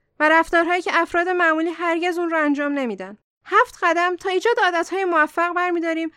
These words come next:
و اونها رو در خودمون نهادینه می‌کنیم. اگر دوست دارید بیشتر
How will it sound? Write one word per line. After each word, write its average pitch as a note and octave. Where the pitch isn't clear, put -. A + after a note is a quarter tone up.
و D4+
اونها D#4+
رو G4
در E4
خودمون F4
نهادینه C#4
می‌کنیم. G#3
اگر E4+
دوست G#4+
دارید G#4+
بیشتر F4